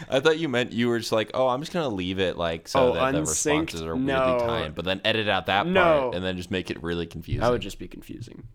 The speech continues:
Speaker 2: Yeah.
Speaker 1: Right.
Speaker 2: Um, okay. Well, let's just wrap this up. Um,
Speaker 1: Yeah, I think that's, that's fair.
Speaker 2: <laughs>
Speaker 1: We've,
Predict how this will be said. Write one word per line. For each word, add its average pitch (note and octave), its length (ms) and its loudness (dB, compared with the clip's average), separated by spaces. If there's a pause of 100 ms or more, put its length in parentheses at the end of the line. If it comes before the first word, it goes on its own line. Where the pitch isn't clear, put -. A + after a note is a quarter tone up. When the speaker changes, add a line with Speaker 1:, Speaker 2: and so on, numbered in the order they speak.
(580)
Speaker 2:
Yeah. C#2+ 240 -14 (800)
Speaker 1:
Right. G2 120 0
Speaker 2:
Um, C3+ 420 0 (120)
okay. A2 300 -6 (180)
Well, C3+ 360 0 (260)
let's C#3+ 120 0
just - 200 -4 (100)
wrap E2+ 220 -4
this - 180 -10
up. - 240 -10 (340)
Um, A#2+ 440 2 (640)
Speaker 1:
Yeah, A#2 320 6
I G2+ 60 2
think F#2+ 220 -4
that's, F2 280 -2
that's - 220 2 (100)
fair. - 440 6 (140)
Speaker 2:
<laughs> - 160 -2
Speaker 1:
We've, - 280 -8